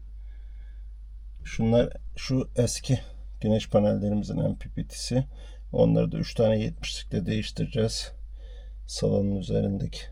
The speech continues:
üzerinde. O zaman toplamda üç yüz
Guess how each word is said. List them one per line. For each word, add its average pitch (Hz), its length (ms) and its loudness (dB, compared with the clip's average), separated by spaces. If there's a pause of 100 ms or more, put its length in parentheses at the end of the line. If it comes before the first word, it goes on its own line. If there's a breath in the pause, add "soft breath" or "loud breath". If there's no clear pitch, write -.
(180)
üzerinde. 98 600 2 (1300 soft breath)
O - 120 6
zaman 113 360 8 (340 loud breath)
toplamda 110 640 8 (1000 loud breath)
üç - 320 -2
yüz - 440 -4